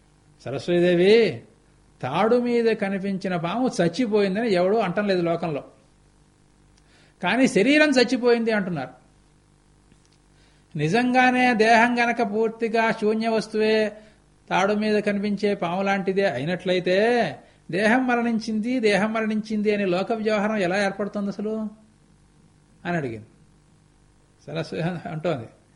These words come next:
నీ భ్రాంతి బంగారంగానో, అది కూడా ఒక భ్రాంతేనమ్మా. ఈ శరీరం చచ్చిపోయింది అనుకోవడం కూడా భ్రాంతిలో భాగమే.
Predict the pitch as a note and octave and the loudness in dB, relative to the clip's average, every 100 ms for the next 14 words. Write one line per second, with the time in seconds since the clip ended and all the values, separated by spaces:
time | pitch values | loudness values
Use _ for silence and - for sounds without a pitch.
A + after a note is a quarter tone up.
0 | _ _ _ _ _ _ _ - B2 E3+ | _ _ _ _ _ _ _ -16 -8 -6
1 | D3+ F3+ F3+ D#3+ C3+ E3 E3+ F3 F3 G3 | -4 -4 -4 -6 -4 -4 -2 -2 -2 -4
2 | G#3+ G3+ - _ _ _ _ _ _ C#3 | -6 -10 -18 _ _ _ _ _ _ 0
3 | G#3 B3+ C4 B3+ A3+ E3+ G3 G#3+ A3 G3 | 4 6 8 8 6 4 2 2 0 0
4 | F3+ A3+ A3+ - _ _ _ _ _ _ | -4 -6 -10 -18 _ _ _ _ _ _
5 | _ _ _ _ _ _ _ _ _ _ | _ _ _ _ _ _ _ _ _ _
6 | - F3 F3+ F3 A3 A3+ A#3 G#3 G3 A3+ | -6 -2 0 2 4 2 2 0 0 -2
7 | G#3 A3 A3+ A3+ A3 A3+ A3+ A3+ B3 C4 | 2 2 2 0 0 0 0 0 0 2
8 | E3+ A3 B3 B3+ B3+ F#3 A3 B3 A#3+ E3+ | 2 2 2 0 2 2 2 2 0 -2